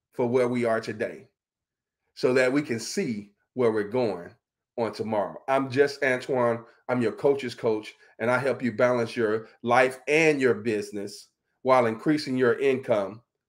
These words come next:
with custom solutions and accountability. It's been a pleasure. Hey, go be great. Go be great.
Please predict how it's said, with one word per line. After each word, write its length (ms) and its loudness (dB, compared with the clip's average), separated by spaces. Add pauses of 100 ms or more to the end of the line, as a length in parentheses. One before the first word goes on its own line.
(260)
with 260 2
custom 380 0
solutions 720 -2 (140)
and 280 2
accountability. 800 -2 (640)
It's 160 4
been 220 4
a 40 2
pleasure. 720 2
Hey, 300 2 (160)
go 180 0
be 280 -4
great. 520 -4 (1200)
Go 180 8
be 180 -2
great. 600 -2